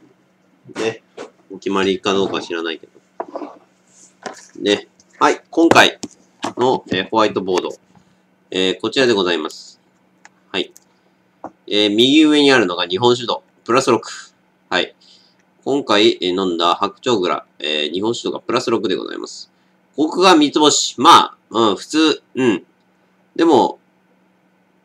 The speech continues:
うん、まあ、うん。まあ、日本酒ってこんなもんかなと。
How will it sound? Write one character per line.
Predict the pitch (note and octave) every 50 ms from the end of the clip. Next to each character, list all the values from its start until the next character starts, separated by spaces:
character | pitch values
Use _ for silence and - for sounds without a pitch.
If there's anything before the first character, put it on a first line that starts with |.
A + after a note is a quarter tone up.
| _ _ _ _ _ _ _ _ _ _
う | A#2+
ん、 | B2+ A#2+ G#2 F#2 C#2 D2
ま | A2 A#2 G2+ E2+ C2+
あ、 | B1+
う | B1 G1+ C2 E2+ F#2+ F#2 E2+ C#2+ B1+ A#1 A1 A1+
ん。 | G1+ G1+ - _ _ _ _ _ _ _ - A#1+ - _ _ _ _ _ _ _ _ _ _ _ _ _ _ _ _ _ _ _ _ _ _ _ _ _ _ _ _ _ _ _ _ _ _ _
ま | F#2 A#2+ C#3 D3 A#2+ F#2+ D#2+
あ、 | D#2+
日 | E2+ F2 F#2+ A2+
本 | A#2+ C3+ C#3+
酒 | - -
っ | -
て | E3+
こ | D#3 D#3 D#3
ん | D#3+
な | E3+
も | E3 F3+ F#3+
ん | F#3+
か | D#3+ A#2+
な | G#2+ G#2 F#2
と。 | - D#2+ -